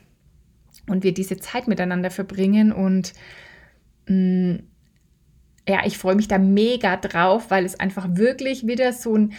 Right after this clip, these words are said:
so ein Wunsch ist, der in Erfüllung geht. Und es geht bei den Zielen, das hast du mich vielleicht schon ein paar Mal sagen hören, es geht nie drum, jetzt das Ziel zu erreichen, sondern es geht drum,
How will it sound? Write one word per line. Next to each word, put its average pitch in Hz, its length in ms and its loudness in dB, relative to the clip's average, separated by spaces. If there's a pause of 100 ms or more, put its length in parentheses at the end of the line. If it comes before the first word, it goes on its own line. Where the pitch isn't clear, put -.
(240)
so - 220 -2
ein 202 320 2
Wunsch 302 240 0
ist, 320 160 -4
der 233 80 2
in 214 60 0
Erfüllung 277 500 -4
geht. 220 260 -2
Und 226 140 0
es 220 200 -2
geht 262 280 -6
bei 240 120 -4
den 208 220 -2
Zielen, 277 400 -6
das 254 160 -6
hast 220 160 -4
du 220 60 -2
mich 208 180 0
vielleicht 208 220 -4
schon 214 120 -4
ein 196 40 -6
paar 202 180 -6
Mal 196 160 -4
sagen 220 480 -4
hören, 202 260 -2
es - 260 -8
geht 220 180 -2
nie 220 360 6
drum, 240 280 -4
jetzt 226 280 -4
das 202 200 -8
Ziel 339 340 -4
zu - 160 -6
erreichen, 196 500 -4 (380)
sondern 226 300 0
es 214 240 -4
geht 226 280 -4
drum, 240 380 0